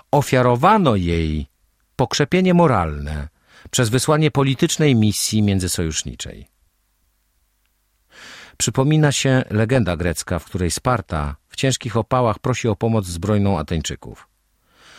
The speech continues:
Wysłaniec ateński powiada Spartanom, że wojska nie dostaną,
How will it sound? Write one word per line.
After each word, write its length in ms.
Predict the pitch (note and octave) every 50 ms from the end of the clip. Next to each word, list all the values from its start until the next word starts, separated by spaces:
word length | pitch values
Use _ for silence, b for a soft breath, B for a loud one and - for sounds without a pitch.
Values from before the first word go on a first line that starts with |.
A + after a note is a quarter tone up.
| B B B B B -
Wysłaniec 500 | G2+ A2+ A#2 - E3 E3 E3+ E3 D3 - -
ateński 920 | C3 B2+ - - E3 E3 D#3+ C#3+ A#2+ - - - - F#2 F2 E2 E2 D#2+ D#2
powiada 360 | - F2 F2 A2 A2+ G2+ G#2
Spartanom, 640 | G2 - - G2 F#2 F2 - G#2+ G#2 G#2 G#2 G2 F#2
że 320 | F2 F#2 F2+ F2 E2+ E2 D#2 - _ _ _ _ _ _ _ _ -
wojska 320 | G2 A#2 A#2+ A2 - A2
nie 140 | G#2 G#2 G2+
dostaną, 640 | F#2 F#2+ E2+ - - D2 C2+ C2 C2 C2 C2 C2+